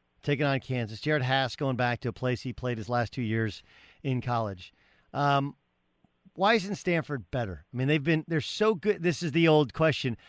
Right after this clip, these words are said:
They're so good in every other sport. Obviously, they str-, they struggled this year in football. But in basketball, wh-, why isn't Stanford, I, you know, you lose Reed Travis, that hurts you.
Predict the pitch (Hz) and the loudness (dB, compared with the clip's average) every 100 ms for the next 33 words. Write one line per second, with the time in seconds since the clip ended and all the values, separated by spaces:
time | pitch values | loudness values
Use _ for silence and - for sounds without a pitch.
0 | _ 135 135 - 220 196 196 180 170 - | _ -6 -2 4 4 6 6 6 4 2
1 | 196 196 202 185 175 156 - 165 127 139 | 0 4 6 6 4 0 0 2 2 0
2 | _ _ _ 147 170 170 190 180 180 185 | _ _ _ 2 4 2 2 2 2 2
3 | 175 156 131 196 165 147 - 165 143 - | 0 0 0 2 2 -2 0 2 2 2
4 | 196 - 127 98 104 _ _ _ _ _ | -2 0 -2 -4 -8 _ _ _ _ _
5 | _ - 170 202 185 226 208 - 131 - | _ 0 2 4 2 2 0 0 -2 -2
6 | - 240 139 147 - 160 202 202 233 180 | -12 -16 -8 -6 -2 0 2 0 -4 -8
7 | - 190 - - 151 151 147 135 135 139 | -2 -2 -2 -6 -6 -2 2 2 2 4
8 | 165 139 180 - 151 139 147 - 131 131 | 2 2 -4 0 2 2 0 -6 -4 -2
9 | 123 131 - 113 101 | 0 -4 -4 -6 -6